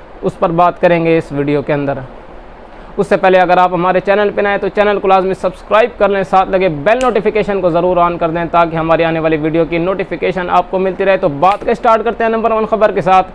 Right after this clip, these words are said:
जो हमारे पास इस वक्त आ रही है वो ये निकल कर सामने आ रही है कि पाकिस्तान को जनाब वार्निंग दे दी गई, दी, दे, दे दी गई है श्रीलंका के against। आपको मालूम है कि इस वक्त श्रीलंका के अंदर काफ़ी सारे जो है मुश्किलात,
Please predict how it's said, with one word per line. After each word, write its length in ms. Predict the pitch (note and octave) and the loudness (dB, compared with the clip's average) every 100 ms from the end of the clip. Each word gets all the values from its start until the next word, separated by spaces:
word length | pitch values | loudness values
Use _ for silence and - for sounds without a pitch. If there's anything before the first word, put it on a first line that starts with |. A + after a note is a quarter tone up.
| - - - - - | -16 -18 -18 -12 0
जो 80 | G3 | 2
हमारे 280 | F#3+ G#3+ | 4 2
पास 220 | A3+ G#3 G#3 | 2 0 0
इस 140 | F3+ | -2
वक्त 200 | G3+ - | -4 0
आ 180 | - A3+ | 4 4
रही 140 | G#3+ | 4
है 100 | G3+ | 2
वो 140 | G3 F3+ | 2 0
ये 260 | D3+ G3 | 2 2
निकल 240 | B3 A3+ G#3 | 2 2 0
कर 120 | F#3+ | -2
सामने 300 | - F#3 F3 | -2 -2 -2
आ 160 | F3+ G3+ | 2 2
रही 200 | F#3+ F3 | 4 4
है 400 | F3 F3 - - - - | 2 0 -6 -20 -20 -4
कि 140 | F#3+ | -2
पाकिस्तान 720 | F#3 A3+ A#3+ A#3+ - G#3+ A3 | 0 -2 -2 -2 2 2 2
को 100 | G#3 | 2
जनाब 380 | F#3 F#3+ F#3+ F#3+ | 0 2 2 2
वार्निंग 560 | F3+ D#3 G3 A#3 B3 | 2 4 4 4 2
दे 120 | G3+ G3 | 0 0
दी 240 | F#3+ F3+ | 0 0
गई, 160 | F3 F#3 | 0 -2
दी, 260 | D#3 G#3 | 0 0
दे, 240 | G3+ G3+ G3+ | 4 4 2
दे 380 | E3+ C#3+ F#3+ A3+ | 0 0 2 2
दी 160 | G#3+ | 2
गई 200 | F3+ F#3 | 2 2
है 200 | F#3 F3+ | 2 2
श्रीलंका 640 | F3 F#3+ F3 F#3 B3 A#3+ G#3 | 0 -4 -2 0 0 0 2
के 180 | F3+ | 0
against। 440 | D3 F3 D3+ C3 - - - - - - - - - - - - F#3 | 0 -2 -4 -10 -18 -20 -20 -20 -20 -20 -20 -20 -20 -20 -20 -4 -2
आपको 320 | F#3+ - G3 | 0 0 2
मालूम 420 | F3+ F#3 G3 F#3+ | 4 2 2 2
है 160 | F#3 F#3 | 0 0
कि 120 | F3+ | -2
इस 220 | F3 - | -4 -2
वक्त 280 | F3 E3+ F#3 | -2 0 -2
श्रीलंका 640 | E3+ D#3+ D#3+ E3 F3+ F#3 | -2 -2 -2 -2 0 0
के 120 | E3+ | 0
अंदर 320 | F3+ E3 E3+ E3 | -2 0 0 0
काफ़ी 400 | - F3 G#3 F#3+ | -4 -4 -2 -2
सारे 360 | F3 E3 E3 | 2 2 2
जो 140 | D#3 D#3+ | 0 0
है 160 | D#3+ | 0
मुश्किलात, 840 | D#3 D#3 - D#3 E3 F3 F3 F3+ | 0 -4 -4 0 4 4 2 0